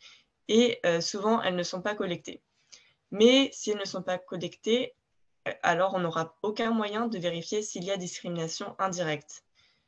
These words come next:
Et c'est pour ça que l'A I Act, donc, euh, un projet de réglementation au niveau européen sur, euh,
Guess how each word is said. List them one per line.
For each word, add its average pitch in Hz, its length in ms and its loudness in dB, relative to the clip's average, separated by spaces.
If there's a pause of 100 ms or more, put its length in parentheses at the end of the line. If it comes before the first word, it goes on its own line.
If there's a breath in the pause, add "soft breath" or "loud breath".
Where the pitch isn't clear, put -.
(200)
Et 175 60 -4
c'est 190 140 -8
pour 190 180 -8
ça 220 180 -4
que 170 500 -4
l'A 185 500 -2
I 165 160 -4
Act, 196 360 0
donc, 165 220 -4 (220)
euh, 165 160 -4
un 170 100 -2
projet 202 400 -4
de 175 140 -6
réglementation 190 960 -6
au 175 60 -6
niveau 170 380 -4
européen 202 600 -4 (480 soft breath)
sur, 185 400 -4
euh, 160 480 2